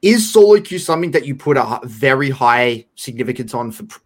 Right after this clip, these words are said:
players within your team? And just, yeah, walk me through wh-, what was, what's your take on solo queue? And, and maybe, maybe it changed across those years as well.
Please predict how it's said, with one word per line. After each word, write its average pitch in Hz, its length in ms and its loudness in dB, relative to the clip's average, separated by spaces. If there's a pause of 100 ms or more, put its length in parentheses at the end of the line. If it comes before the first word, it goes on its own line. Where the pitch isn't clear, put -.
(120)
players 117 320 -2
within 117 220 -8
your 180 200 6
team? 160 320 -2
And 143 200 -4 (420)
just, - 220 -14
yeah, 220 280 -2
walk 151 240 -4
me 330 80 -8
through 175 280 -2
wh-, 120 240 -8
what 151 300 2
was, 143 460 -4 (380)
what's 208 140 -6
your 381 100 -4
take 170 240 2
on 185 80 -2
solo 143 280 4
queue? 113 240 -6
And, 120 120 -10
and 147 140 -2
maybe, 151 400 2
maybe 143 260 2
it - 100 -6
changed 139 440 -2
across 127 280 -6
those 117 220 -4
years 107 220 -4
as 104 100 -14
well. 101 320 -10